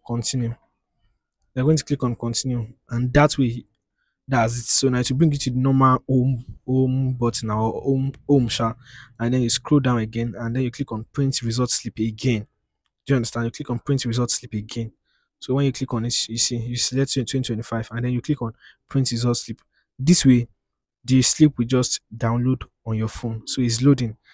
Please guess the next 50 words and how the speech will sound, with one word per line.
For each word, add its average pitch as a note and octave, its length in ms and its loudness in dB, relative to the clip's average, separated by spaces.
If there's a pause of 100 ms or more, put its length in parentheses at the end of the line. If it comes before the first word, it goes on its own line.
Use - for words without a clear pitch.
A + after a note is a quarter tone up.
(160)
You G#2+ 60 -4
see, B2+ 120 2
it A#2 80 -2
has A#2 120 4
already B2+ 160 2
brought B2 200 -2
it - 120 -10
out. G#2 120 -2
So G#2+ 300 -6
I'll A2+ 120 2
click C3+ 200 -4
on A2 120 -2
save, - 320 -4 (160)
and A2 160 -4
I A2 100 0
already A#2+ 280 0
downloaded A#2 420 -2
it A2+ 140 -8
on G#2+ 100 -8
my G#2+ 120 -8
phone. A2 220 -18 (540)
So A2+ 140 -4
let C3+ 140 2
me C3+ 80 0
try B2 200 -2
to G#2+ 320 -6 (500)
open B2 380 -2
it A2+ 100 -6
for G#2 160 -6
you A2 120 -4
guys G#2+ 340 -6
to G#2 60 -10
see. - 260 -4 (840)
So - 140 -12
you, A2+ 200 -2
can B2 160 2
you C#3+ 80 4
guys B2 180 2
see? A#2 140 -4
This C#3+ 220 -2
is A#2 120 -4
the A2+ 100 -6
results. A2+ 460 -4
This C#3 140 -4
is - 20 2
how C3+ 60 2
you B2 120 0
can A2+ 160 -6
print - 260 -4
your G#2 220 -6